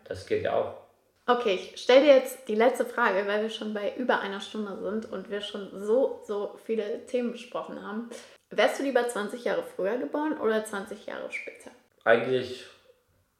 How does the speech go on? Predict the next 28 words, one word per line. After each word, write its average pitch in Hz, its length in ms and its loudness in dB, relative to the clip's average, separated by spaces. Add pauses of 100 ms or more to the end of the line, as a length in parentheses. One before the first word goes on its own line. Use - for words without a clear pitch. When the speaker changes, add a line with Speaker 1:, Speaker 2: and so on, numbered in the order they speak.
(320)
Speaker 1:
bin 117 240 0
ich 117 160 -4
zufrieden, 117 420 -4
so 107 180 0
wie 104 120 -6
es - 440 -10 (800)
war, 98 540 2
sag 95 160 -2
ich 92 60 -8
mal 92 160 -2
so. 90 240 -6 (200)
Speaker 2:
So 202 160 -6
wie 190 40 -4
es 190 120 -8
jetzt 175 140 -6
Speaker 1:
Also 156 140 12
ich - 180 10
finde, 185 300 8
genau, 139 260 8
ich - 60 2
finde 151 220 0
die 139 120 -4
Zeit, 131 300 6
wo 139 60 6
ich - 140 0
geboren 131 360 8
bin, 123 120 -2
in-, 123 300 -8